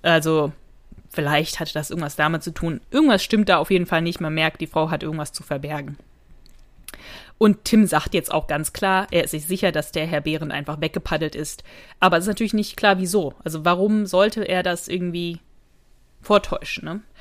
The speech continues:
Ich hab mich da auch gefragt, äh, wenn T K G da jetzt nicht vorbeigelaufen kommen wären an dem Tag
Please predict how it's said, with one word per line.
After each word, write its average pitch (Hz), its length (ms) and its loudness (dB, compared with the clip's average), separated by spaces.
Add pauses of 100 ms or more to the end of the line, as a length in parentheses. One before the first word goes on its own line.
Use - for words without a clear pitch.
(240)
Ich - 120 0
hab 214 80 4
mich 208 140 0
da 190 120 4
auch 170 160 2
gefragt, 180 640 0 (880)
äh, 82 200 -8
wenn 190 240 2
T - 160 -8
K 190 240 0
G 185 180 -2
da 302 100 0
jetzt 175 220 0
nicht 170 140 -6
vorbeigelaufen 151 1040 -4 (460)
kommen 151 360 0
wären 147 260 0
an 147 100 -4
dem 143 160 -6
Tag - 460 -6